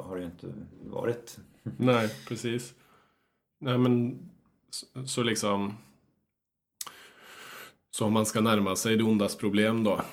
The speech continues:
Speaker 2: så istället för att, ja, så, så kanske det är en, en, en gångbar väg att försöka reflektera över,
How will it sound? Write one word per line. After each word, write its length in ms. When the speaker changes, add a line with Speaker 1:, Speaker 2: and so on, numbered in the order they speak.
Speaker 2:
så 260
istället 480
för 280
att, 540
ja, 320
så, 500
så 60
kanske 300
det 80
är 160
en, 280
en, 360
en 320
gångbar 720
väg 680
att 200
försöka 440
reflektera 500
över, 540